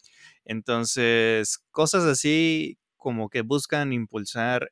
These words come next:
la parte artística o buscan, eh, difundir algún tema en específico, son como que las cosas más comunes que se dan aquí en México, al menos como por parte del gobierno, pues.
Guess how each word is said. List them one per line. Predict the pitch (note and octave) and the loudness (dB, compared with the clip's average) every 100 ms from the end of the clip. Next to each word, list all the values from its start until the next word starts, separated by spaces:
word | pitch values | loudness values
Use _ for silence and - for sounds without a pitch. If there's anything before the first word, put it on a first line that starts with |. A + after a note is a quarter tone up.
| _ | _
la | C3 A#2 A2+ G2+ | -4 -2 0 0
parte | B2 A#2+ - | 0 0 0
artística | A2+ - E3+ - E3 - D#3 D#3 D#3 | -2 2 0 2 -4 2 4 4 4
o | B2+ A#2 | 2 0
buscan, | A#2+ B2+ - B2+ A#2+ A#2+ B2 - - _ - | 0 -2 0 0 2 0 -4 -8 -20 _ 0
eh, | A2 G#2+ | 2 2
difundir | A2+ A#2 G#2+ A#2+ | 0 -2 -2 2
algún | A#2 A#2 A#2+ | 2 0 -2
tema | B2 A#2+ A2+ | -2 -2 -2
en | G#2+ | -4
específico, | - G#2+ B2+ C3 C3+ B2+ | -8 -8 -8 -8 -6 -6
son | B2 A#2 | -8 -8
como | A#2+ G#2 | -8 -6
que | G#2 | -8
las | G#2 | -10
cosas | - A#2 | -8 -6
más | A2+ A2+ | -6 -6
comunes | - A#2 A2+ A#2 - | -8 -8 -4 -6 -6
que | - G2+ | -8 -8
se | F#2 G#2 | -8 -10
dan | G2 A2+ A2 | -8 -6 -6
aquí | G#2 A2+ A2 | -8 -10 -8
en | A2 | -8
México, | A#2 - D3+ F#3+ A#3+ _ _ _ _ | -10 -12 -12 -12 -12 _ _ _ _
al | G#2+ A2+ | -4 -2
menos | B2 C3+ | 0 -2
como | - A2+ G2+ G2 | -2 -4 -4 -4
por | A#2 - | -4 -4
parte | - B2+ C3 C3 | 4 4 4 -2
del | A2+ G#2+ | -2 -4
gobierno, | G2+ A2 G#2+ G2+ F#2 | -4 -4 -4 -8 -10
pues. | A2 - | -10 -10